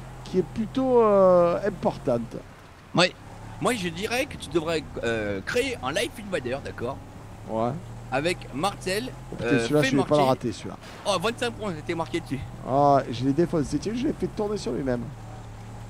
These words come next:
Speaker 1: Mais
Speaker 2: Ouais.
Speaker 1: dis-moi, tu te rends compte ? Marcel, le faiseur d'emploi.
Speaker 2: Bah,
Speaker 1: Marcel
Speaker 2: écoute.
Speaker 1: est l'immortel, faiseur d'emploi.
Speaker 2: Meilleur créateur d'emploi, euh, deux mille seize. Hein ?
Speaker 1: Mec
Speaker 2: Il a
Speaker 1: artiste de son état.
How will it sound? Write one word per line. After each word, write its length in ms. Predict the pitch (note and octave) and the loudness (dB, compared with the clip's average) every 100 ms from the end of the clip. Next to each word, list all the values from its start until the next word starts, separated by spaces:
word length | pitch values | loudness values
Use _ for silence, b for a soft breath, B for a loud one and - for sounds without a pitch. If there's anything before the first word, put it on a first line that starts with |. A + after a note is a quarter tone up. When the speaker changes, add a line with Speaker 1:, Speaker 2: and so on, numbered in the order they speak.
| - - - - - - - - - | -14 -14 -14 -14 -14 -14 -14 -14 -6
Speaker 1:
Mais 80 | A2 | 0
Speaker 2:
Ouais. 120 | F3 | 2
Speaker 1:
dis-moi, 300 | D#3 F3 E3+ D3+ | 4 4 4 4
tu 100 | - | 0
te 100 | C3+ | 0
rends 140 | C3+ | 0
compte ? 320 | A#2+ A#3 A#3 G3+ F3+ - - - | 2 0 0 -6 -8 -12 -14 -4
Marcel, 480 | C3 C3 - F#3+ F3 | 0 0 0 4 6
le 120 | D3+ | 6
faiseur 420 | B2+ E3 D3 E3 | 2 -2 0 0
d'emploi. 540 | D3+ C3+ A2+ C3 C3 B2 - - - - - - - - | 2 0 0 0 0 -2 -10 -16 -16 -14 -14 -14 -12 2
Speaker 2:
Bah, 100 | D#3 | 4
Speaker 1:
Marcel 400 | G#2 A#2+ G3+ F#3 | 4 8 8 10
Speaker 2:
écoute. 100 | E3+ | 6
Speaker 1:
est 40 | |
l'immortel, 680 | E3+ E3+ D#3+ - F3+ E3 C3+ - | 2 2 0 4 8 8 6 0
faiseur 460 | F3 E3+ D#3 G3 E3+ | 0 2 4 4 6
d'emploi. 640 | D#3+ D3+ B2 D3 C#3+ B2+ A2 - - | 4 2 2 6 6 6 0 -8 0
Speaker 2:
Meilleur 360 | A#2 G3 G3 - | 2 2 0 -2
créateur 440 | - F3 - F3 | -2 -2 0 -2
d'emploi, 480 | D#3 D#3+ D3 D#3+ D3 - | -2 -4 0 2 2 0
euh, 100 | G#2 G#2+ | -4 0
deux 100 | B2 | 0
mille 180 | A#2+ A#2 | 0 0
seize. 240 | D3+ A3+ - - - - - - - - - - | 0 0 -4 -14 -14 -14 -14 -14 -14 -14 -12 -6
Hein ? 140 | A2 E3+ - - - - - A#2+ | -4 -4 -8 -14 -14 -14 -12 -4
Speaker 1:
Mec 240 | E3 F3 D3+ | 0 0 4
Speaker 2:
Il 200 | D#3 D#3+ | 4 4
a 40 | |
Speaker 1:
artiste 320 | D#3+ F#3+ - | 0 -4 -2
de 120 | F3 D#3+ | -2 -2
son 260 | - E3 | -2 -2
état. 280 | D3+ E3+ | -2 -2